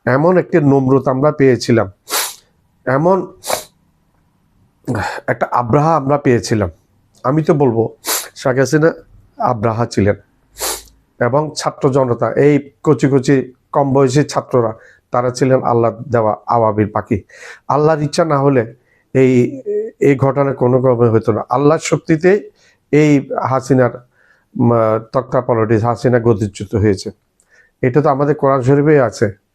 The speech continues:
"আল্লাহ যাকে ইচ্ছা তাকে রাজ্য দান করেন, যাকে ইচ্ছা তাকে রাজ্যচ্যুত করেন, তাকে, যাকে ইচ্ছা তাকে সম্মানিত করেন,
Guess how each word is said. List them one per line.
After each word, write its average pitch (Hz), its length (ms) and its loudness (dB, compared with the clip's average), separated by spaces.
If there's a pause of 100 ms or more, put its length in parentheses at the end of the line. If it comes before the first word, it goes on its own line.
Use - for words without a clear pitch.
(180)
"আল্লাহ 127 200 0
যাকে 127 280 0
ইচ্ছা 131 220 -2
তাকে 139 220 -2
রাজ্য 127 300 2
দান 123 240 0
করেন, 170 200 2 (460)
যাকে 185 280 2
ইচ্ছা 170 240 0
তাকে 131 260 0
রাজ্যচ্যুত 117 560 -2
করেন, 107 300 0
তাকে, 104 360 -2 (380)
যাকে 139 280 0
ইচ্ছা 175 200 0
তাকে 165 280 0
সম্মানিত 175 520 0
করেন, 185 280 0